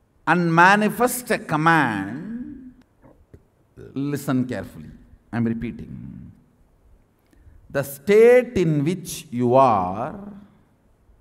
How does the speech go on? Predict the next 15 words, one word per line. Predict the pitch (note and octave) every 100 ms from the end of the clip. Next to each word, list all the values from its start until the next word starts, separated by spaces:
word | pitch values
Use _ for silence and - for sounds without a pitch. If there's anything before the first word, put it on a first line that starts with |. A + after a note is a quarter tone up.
| _ _ _ _ - - - _ _ _ _ _ -
and | D#3+ F3
the | D#3+
space | - - G3+ G#3+ A#3 B3 B3
in | G#3+ F#3
which | G3 F#3+ -
you | F#3+ -
operate | D3 - - F3 F3 C3 G2 A2+ - - - _ _ _ _ - -
and | D#3+ D#3
manifest | D#3+ F3+ F#3+ G3+ A3+ -
a | F3+
command | D3 C#3 D3 C3 G2+ G2 C3+ G#3+ A#3 B3+ - - - _ _ - _ _ _ _ _ - _ _ _ _ _ _ _ _ _ _ _ _ _ _ _ _ _ _ _ _ _ _ _ _ _ -
cannot | G#3+ G#3+ A#3 B3 - A#3+
be | C4
questioned | - - A#3 - - A#3 G3+ C#3+ A2+
back | C3+ G3 -